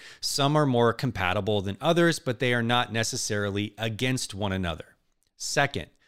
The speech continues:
so much of your political theology is dictated by your social location.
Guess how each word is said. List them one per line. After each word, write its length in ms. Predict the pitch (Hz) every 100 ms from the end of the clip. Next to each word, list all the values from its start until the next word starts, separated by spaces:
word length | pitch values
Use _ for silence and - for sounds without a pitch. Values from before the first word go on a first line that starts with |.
| - _
so 800 | - - - 147 156 160 160 147 - -
much 460 | 127 139 139 - -
of 260 | 120 110
your 480 | 120 123 123 123 113
political 560 | - 113 127 127 - 120
theology 800 | - 117 117 127 127 92 98 98
is 240 | 117 104 101
dictated 840 | 139 233 - 104 92 92 107 156 _ _ _ _
by 240 | 95 98 107
your 360 | 101 104 107
social 880 | - - 123 127 - 113 110 107 110 _ _ _
location. 1300 | 95 104 107 104 101 - _ - 92 104 - 82 76